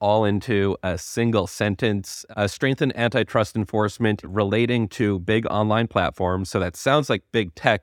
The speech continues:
but then in the rest of the speech, the rest of the State of the Union, he doesn't really talk much about big tech antitrust concerns. He talks about the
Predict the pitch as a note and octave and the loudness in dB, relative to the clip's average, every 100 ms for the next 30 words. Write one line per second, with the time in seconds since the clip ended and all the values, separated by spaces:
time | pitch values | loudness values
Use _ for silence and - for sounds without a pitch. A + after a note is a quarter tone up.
0 | - G2+ G#2+ G#2 G#2+ G#2+ F#2+ G#2 B2+ - | -2 0 2 2 0 -2 -2 0 0 0
1 | C3+ G#2+ G#2+ - - C3 E2+ G2+ A2+ - | -2 0 -2 -2 -4 -4 -2 0 0 0
2 | G#2+ - A#2+ G#2 G#2+ A#2 C3 G#2+ G2+ - | -6 -2 0 0 0 0 2 2 0 -4
3 | _ _ - A2 A2+ A2 G#2+ G#2+ G#2+ - | _ _ -4 0 2 2 0 2 0 0
4 | G#2+ A2 - G2+ G#2 - G2+ G2 G2 G2 | 0 0 0 0 0 -4 0 2 2 0
5 | G#2 - A#2+ A#2 - G2+ G2 F2+ - F#2 | -2 -4 -6 -4 -2 -2 0 0 0 -2
6 | - F#2 - F2+ F2 F#2 - G2+ - G2+ | -2 -4 -2 -2 0 -4 -4 -4 0 0
7 | F#2+ - F2+ G2+ F#2+ E2+ G#2 G#2 F#2+ F#2 | 0 -2 0 2 2 -2 -2 2 2 2
8 | F#2 | 0